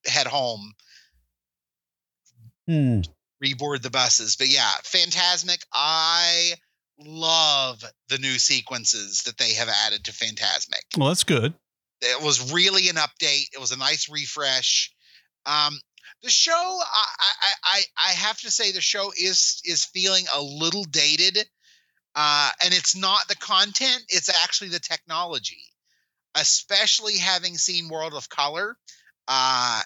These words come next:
Speaker 1: at D C A, um, out, uh, at the Disneyland Resort.
Speaker 2: Mm-hmm.
Speaker 1: The, the water fan
Speaker 2: Yeah.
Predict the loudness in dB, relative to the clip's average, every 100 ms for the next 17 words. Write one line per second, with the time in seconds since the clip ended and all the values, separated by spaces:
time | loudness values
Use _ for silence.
0 | 0 0 2 0 2 2 4 2 2 -2
1 | -10 -6 -4 -4 -4 -2 -2 -2 -4 -4
2 | -4 -6 -6 -2 0 2 2 0 0 -2
3 | -2 0 0 2 4 4 2 -2 _ _
4 | _ _ _ _ _ _ _ _ _ _
5 | -2 2 2 2 0 0 -2 0 2 4
6 | 4 2 0 0 2 2 0 -2 -10 -10
7 | -12